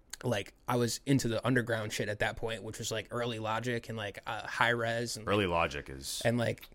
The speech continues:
Speaker 1: I'm not, I'm not
Speaker 2: Chef's
Speaker 1: proud
Speaker 2: kiss.
Speaker 1: of some of these, <laughs> but
Speaker 2: <laughs> High Res,
Speaker 1: like,
Speaker 2: I remember High Res.
Speaker 1: High Res.
Speaker 2: I wasn't
Speaker 1: I was,
Speaker 2: li-,
Speaker 1: I
Speaker 2: yeah.
Speaker 1: was listening to a lot of Mike Stud. I was listening to Felly.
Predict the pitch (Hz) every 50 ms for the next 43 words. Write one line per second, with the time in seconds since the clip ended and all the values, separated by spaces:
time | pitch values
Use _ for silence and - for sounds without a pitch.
0 | - - - 127 131 131 131 113 120 123 123 - - - - 123 117 120 120 117
1 | - - - 120 110 110 110 110 104 104 - - - - - 110 151 170 175 285
2 | 262 214 - 160 147 185 151 131 117 - - - - - 151 190 214 - - 147
3 | 135 135 139 131 170 220 220 151 107 98 95 87 85 85 82 80 151 143 143 135
4 | 135 139 135 135 135 131 135 151 147 131 131 131 131 131 123 123 - - 131 127
5 | 127 120 131 - 143 135 127 123 120 117 113 117 113 110 - - - 135 139 123
6 | 110 107 107 - - 110 101 - - 113 117 127 120 107 104